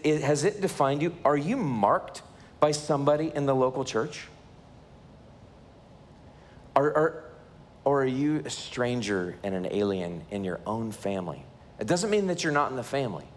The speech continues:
It just means that you're just not participating. What did God do? God made you a nation.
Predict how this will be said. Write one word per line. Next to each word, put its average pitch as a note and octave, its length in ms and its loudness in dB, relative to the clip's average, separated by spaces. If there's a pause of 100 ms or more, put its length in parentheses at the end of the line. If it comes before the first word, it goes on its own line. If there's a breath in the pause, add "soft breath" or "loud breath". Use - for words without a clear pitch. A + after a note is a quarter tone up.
(800)
It A2 80 -4
just A#2 200 -4
means A#2 520 -4 (1000)
that - 80 -4
you're A#2+ 160 0
just A#2 220 -6
not A#2 200 0
participating. D#2+ 720 -6 (2000)
What C#3 120 2
did E3+ 140 -2
God F3+ 240 0
do? G3+ 280 -2 (760)
God C3 140 2
made C#3 240 0
you C3+ 100 2
a A#2+ 60 0
nation. G#2+ 580 -2